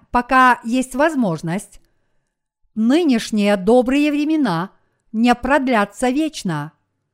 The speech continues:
Мир в семье, обществе и стране не вечен. Только Он знает, что произойдёт и когда. Встречая это Рождество –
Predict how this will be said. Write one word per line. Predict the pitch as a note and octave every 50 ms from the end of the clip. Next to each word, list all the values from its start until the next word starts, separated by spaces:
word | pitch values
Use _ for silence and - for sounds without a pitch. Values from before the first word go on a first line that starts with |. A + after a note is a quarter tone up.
| _ _ _ _ _ _ _ _
Мир | - G#3+ A#3 C4 C#4 C4 A#3+ A#3 - -
в | - -
семье, | - - C#4+ D#4 F4 D#4+ A3+ G3+ F3+ E3+ E3+ A3+ A#3 _ _ _ _ _ _ _ _ _ _ -
обществе | A#3+ C#4+ E4+ E4+ - - - G3+ F#3 - - F#3+ G3+ G3 G#3 G3+ - _
и | - B3+ A#3
стране | - - - B3 A#3 G#3+ G#3 A3 A#3+ D4 E4 D4+ C#4+ - _ _ _ _
не | - G#3 A#3 C4+ D4
вечен. | D4+ D#4+ D#4 C4 - - D#3 C#3+ C3 C#3 D#3 _ _ _ _ _ _ _ _ _ _ _ _ _ _ _ _ _ _ _
Только | - C4+ C4+ C4 C4 C4 - C4 B3 - - -
Он | - D4+ E4 C#4 G#3+ F#3+ E3+
знает, | E3 F3 - A3+ A#3 A3+ G3+ E3+ D#3+ F3+ A3+ - - - _ _ _ _ _ _ _ _
что | _ - - - - - C#4 C#4+ D#4+ F4+ F#4 F4+ - -
произойдёт | - F4 F4+ F4 E4+ E4 F#4 F4+ D4 G#3 G#3 F#3+ G3 G3 G3 - - _
и | - B3 B3
когда. | - C4+ C#4+ C4 A#3+ B3 G3 D3+ C#3 D3 - _ _ _ _ _ _ _ _ _ _ _ _ _ _ _ _ _ _ _ _ _ _
Встречая | _ - - - - C4 B3 B3 A#3+ - - C4 B3+ B3 B3+ A#3+ A#3+ A#3+ -
это | A3+ A#3 - B3
Рождество – | A#3 A#3 A#3 G3 G3 G#3 A3+ A3 - - C4 C#4 D#4 C#4+ F#3 F#3 - _